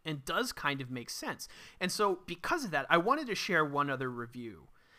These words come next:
And this one comes from Evan Sadoff at birth movies death dot com. And I want to share this with you for two reasons.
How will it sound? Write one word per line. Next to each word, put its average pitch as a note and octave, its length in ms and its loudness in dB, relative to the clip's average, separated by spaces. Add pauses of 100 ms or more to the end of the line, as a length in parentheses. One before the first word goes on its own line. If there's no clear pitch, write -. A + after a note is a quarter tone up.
(160)
And E3 160 2
this B3 180 2
one B3+ 140 2
comes F#3 300 6
from D#3 320 -2
Evan F3+ 220 4
Sadoff D3 520 2
at B2+ 160 -8
birth C#3+ 260 6
movies B2+ 380 -6
death - 260 -8
dot G2+ 220 -6
com. - 320 -10
And D3+ 140 2
I E3 40 10
want G#3 180 8
to C4 40 4
share E3 240 4
this D3 160 -2
with C3+ 140 -8
you C3+ 80 -6
for B2+ 120 -10
two C#3 220 -6
reasons. A2+ 480 -12